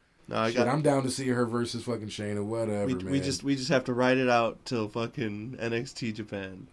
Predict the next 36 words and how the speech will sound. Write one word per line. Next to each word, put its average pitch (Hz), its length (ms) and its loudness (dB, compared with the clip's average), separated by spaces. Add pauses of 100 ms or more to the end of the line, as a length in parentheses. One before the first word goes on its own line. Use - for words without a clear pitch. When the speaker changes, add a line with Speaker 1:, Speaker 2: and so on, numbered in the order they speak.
(100)
Speaker 2:
God 101 420 4
damn, 95 420 0
right? 127 340 6
Like, 143 280 2
hopefully 160 400 10
Speaker 1:
<laughs> - 0 -
Speaker 2:
she's 156 520 0
Speaker 1:
Gotta 151 200 8
Speaker 2:
willing, 151 100 4
Speaker 1:
ride 156 300 8
it 156 100 4
out, 139 220 8
Asuka. 117 440 0 (360)
Speaker 2:
hopefully 113 280 -2
she's 113 180 -8
willing 117 200 -2
to 104 80 -10
stick 120 260 -8
through 127 120 -6
the 127 60 -6
bullshit. 101 540 0 (140)
Speaker 1:
<laughs> - 960 0
Speaker 2:
I 147 80 4
will 165 200 8
ask 151 240 8
you 123 120 0
this. 127 320 2
What 131 200 0
is 123 200 -2
your 127 140 -2
opinion 117 440 -4
about, 113 400 -4
uh, 107 920 -8
Hawkins 120 460 -4
and 110 120 -6
Ryder 113 480 -2